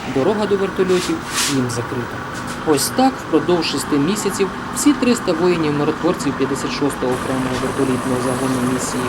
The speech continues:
оон у Ліберії працюють в одному темпі, не збавляючи обертів. Чи знайдеться сьогодні в Україні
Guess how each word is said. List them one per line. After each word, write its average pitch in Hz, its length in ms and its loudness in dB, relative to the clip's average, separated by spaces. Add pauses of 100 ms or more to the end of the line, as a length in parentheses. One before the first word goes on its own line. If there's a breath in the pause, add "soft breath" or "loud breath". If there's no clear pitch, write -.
(120)
оон 135 180 0 (140)
у - 100 -2
Ліберії 202 460 2 (320)
працюють 147 420 4 (100)
в 147 40 6
одному 131 340 0 (100)
темпі, 208 320 0 (300)
не 254 80 4
збавляючи 127 600 0 (160)
обертів. 123 460 -2 (880)
Чи 143 80 -2
знайдеться 185 460 2
сьогодні 180 460 0
в 139 80 2
Україні 156 540 4